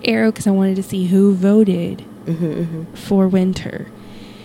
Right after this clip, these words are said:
Speaker 1: And I accidentally hit the X, and it didn't give me, like, a, "Are you sure you wanna delete?"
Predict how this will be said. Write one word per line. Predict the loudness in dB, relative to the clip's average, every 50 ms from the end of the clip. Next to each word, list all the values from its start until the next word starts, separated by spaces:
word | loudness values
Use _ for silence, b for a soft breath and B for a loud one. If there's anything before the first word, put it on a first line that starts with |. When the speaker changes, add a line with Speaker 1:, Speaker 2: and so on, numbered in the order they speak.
| B B B B B -10 -2 0
Speaker 1:
And | 2 4 4 4 4 2 2 0 -2
I | -4 -4
accidentally | -4 -4 -4 -6 -6 -4 -4 -2 -2
hit | -2 -4 -4
the | -6
X, | -8 -8 -8 -10 -6 -4
and | -2 0
it | -2 -2 0
didn't | 0 0 0 0 -2 -4
give | -4 -4 -4 -4
me, | -4 -4 -4
like, | -2 -4 -4 -6 -6 -8
a, | -10 -10 -8 -6
"Are | -4 -2 -2
you | -2 -2 -2 -4 -4
sure | -6 -6 -4 -2 -2 0 0 -2 -2
you | -2 0 0 0
wanna | 0 0 0 -2
delete?" | -2 -2 -2 -2 -2 -4 -6 -10